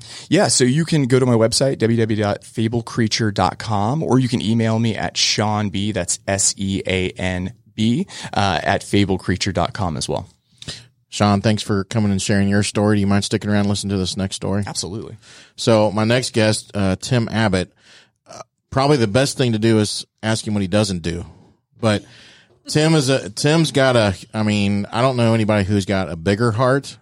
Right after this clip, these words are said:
Speaker 2: I mean, if it could, it'd probably busting out of his, his chest. But as you can see, his sweatshirt, love, right? That's what we're talking about today. And he, I don't know if you did that on purpose, but that's great. Um, just some few of the highlights. I know that you've, um, you were a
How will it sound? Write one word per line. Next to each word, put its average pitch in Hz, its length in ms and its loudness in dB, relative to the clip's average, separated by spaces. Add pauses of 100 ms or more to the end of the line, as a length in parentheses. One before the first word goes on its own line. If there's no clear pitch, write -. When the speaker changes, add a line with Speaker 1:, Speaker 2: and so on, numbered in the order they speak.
Speaker 2:
I 101 60 -12
mean, 101 140 0
if 101 100 -4
it 110 80 -4
could, 147 200 4
it'd 117 140 2
probably 110 240 0
busting 101 400 0
out 98 140 0
of 90 80 0
his, 87 320 -2 (460)
his 92 200 -4
chest. 90 360 -2
But 120 200 4
as 131 140 0
you 127 60 2
can 110 60 2
see, 135 160 0
his 120 120 2
sweatshirt, 120 540 0
love, 95 400 0
right? 95 200 0
That's 104 200 -4
what 117 80 0
we're 113 100 2
talking 120 300 2
about 87 240 -4
today. 90 320 -2
And 92 100 2
he, 104 160 0 (300)
I - 80 -12
don't 92 140 -2
know 104 40 2
if 104 120 0
you 98 40 -2
did 107 120 4
that 101 100 4
on 95 80 2
purpose, 104 360 0
but 98 200 -4
that's 92 180 -4
great. 101 320 0 (580)
Um, 101 380 2 (220)
just 135 220 2
some 120 180 2
few 139 500 2
of 123 60 4
the 110 80 4
highlights. 120 520 2
I 117 40 2
know 123 160 4
that 117 180 0
you've, 117 300 2 (480)
um, 98 600 2 (140)
you 110 220 2
were 104 280 4
a 92 280 -2